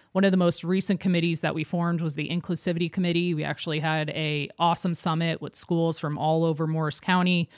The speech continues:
uh, that came together for that. So,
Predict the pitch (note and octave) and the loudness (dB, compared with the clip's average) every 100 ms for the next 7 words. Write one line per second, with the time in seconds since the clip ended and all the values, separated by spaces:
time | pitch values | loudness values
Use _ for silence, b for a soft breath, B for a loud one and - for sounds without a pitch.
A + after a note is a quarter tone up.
0 | b b b D#3 D3+ D3+ - - - D#3+ | b b b -2 0 -2 -4 -4 -2 0
1 | - D#3+ D#3 D#3+ - D#3+ D#3 D#3 D#3 D#3 | 0 -2 -2 -2 -2 0 2 2 0 -2
2 | - - F3 D3+ D3 | -2 0 2 0 -2